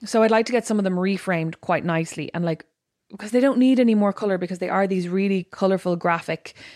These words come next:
like, some of them are, like, uh, like, a dinosaur with the head of a cow and, <laughs> like, a horse with the head of a cat, and they sound weird, and they are kinda weird, but they're also quite interesting. So we have been talking now since we moved into our new house that I think we're gonna put three of them each in the boys' rooms, and we asked them which ones they liked and which ones they'd like in their rooms.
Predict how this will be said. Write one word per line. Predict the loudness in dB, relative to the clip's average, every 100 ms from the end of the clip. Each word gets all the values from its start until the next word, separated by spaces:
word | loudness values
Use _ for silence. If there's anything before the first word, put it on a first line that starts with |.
| -18 -12
like, | -4
some | 0 2
of |
them | 4 4
are, | 4
like, | 2 0 -6 -20 -20 _ _ _ _ _ _ _
uh, | -4
like, | -2 -2
a |
dinosaur | 0 4 4 4 2
with | 0
the | -2
head | -4
of | -4
a |
cow | -2 0 0 0 -2
and, | -4
<laughs> | -6 -8 -12
like, | -16 -16 -20 -6 -2
a |
horse | 2 2 2
with | -2
the | -2
head | 0
of | -2
a |
cat, | -2 -2
and | -2
they |
sound | -2 0 2 2
weird, | 2 2 -2
and | -2
they | 0
are | 0 0
kinda | -2 -2
weird, | -2 -2
but | -2
they're | -2
also | -2 -2 -6 -8 _
quite | -6 -4
interesting. | -4 -6 -4 -2 -4 -8 -20 -20 -20 -6
So | 0 2 2 -2 -14 -12 -2
we | 2
have | 2
been | 2 2
talking | 2 2 0
now | 0
since | 0
we |
moved | 0 0
into | 0
our | -2
new | 0 2
house | 2 2
that | 0
I | -2
think | -2
we're | -2
gonna | 0 -2
put | -4 -8
three | 0 2
of | 2
them | 0 -2
each | -2 -4
in | -4
the | -4
boys' | 2 2 4
rooms, | 2 0
and |
we | -2
asked | -2 -2 -2
them | -2
which | -2 -2
ones | -4 -2
they | -2
liked | 0 -2
and | -4
which | -4
ones | -4 -2
they'd | -2
like | 0 0
in | 0
their | 0
rooms. | 0 -2 -4 -8